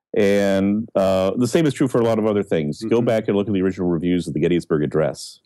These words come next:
Speaker 1: for example. You'll find a lot of people kind of go, "Wow, that was short and uninspiring."
Speaker 2: Mm-hmm.
Speaker 1: Um,
Speaker 2: Moby
Speaker 1: uh,
Speaker 2: Dick. I, I, I remember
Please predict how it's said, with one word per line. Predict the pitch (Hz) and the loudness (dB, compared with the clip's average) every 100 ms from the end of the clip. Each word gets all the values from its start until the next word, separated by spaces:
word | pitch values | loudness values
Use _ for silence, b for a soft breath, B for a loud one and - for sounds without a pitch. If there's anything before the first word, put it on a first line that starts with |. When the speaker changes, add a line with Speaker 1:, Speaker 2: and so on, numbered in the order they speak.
| _ _ | _ _
Speaker 1:
for | - 67 | -4 -4
example. | 65 71 69 - 78 | -2 -2 -2 -4 -2
You'll | 82 80 | 0 -2
find | - 87 82 76 | -2 0 0 0
a | 76 | 0
lot | 85 82 | 0 0
of | 85 | -2
people | 87 80 | -2 -2
kind | 76 82 | -2 -4
of | 73 | -2
go, | 69 | -2
"Wow, | 78 92 | 0 0
that | 90 87 | 0 -2
was | 80 | -4
short | - 87 71 | -4 -2 -2
and | 73 | -4
uninspiring." | 76 69 73 69 73 117 117 | -6 -6 -4 -4 -4 -6 -10
Speaker 2:
Mm-hmm. | 113 120 120 160 _ _ _ - 139 | -8 -6 -6 -8 _ _ _ -4 0
Speaker 1:
Um, | 135 131 127 127 131 - _ | 2 2 0 -2 -4 -8 _
Speaker 2:
Moby | 123 131 135 | 2 2 2
Speaker 1:
uh, | 110 | 2
Speaker 2:
Dick. | 139 - - | 2 0 -2
I, | |
I, | 117 113 123 - | -2 0 -2 -2
I | 113 | 0
remember | 117 120 117 117 | 2 2 0 -2